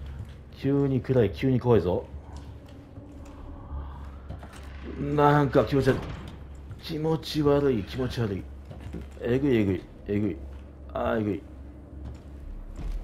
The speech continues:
すっげえな。なんだか。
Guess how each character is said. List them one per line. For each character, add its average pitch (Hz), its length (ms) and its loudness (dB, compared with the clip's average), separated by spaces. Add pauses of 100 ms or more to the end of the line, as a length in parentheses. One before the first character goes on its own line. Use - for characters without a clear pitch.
(140)
す - 300 -10
っ - 40 -10 (280)
げ 127 80 -6
え 120 60 -4
な。 - 360 -6 (1120)
な 110 160 -4
ん 98 60 -4
だ 95 80 -2
か。 87 220 -8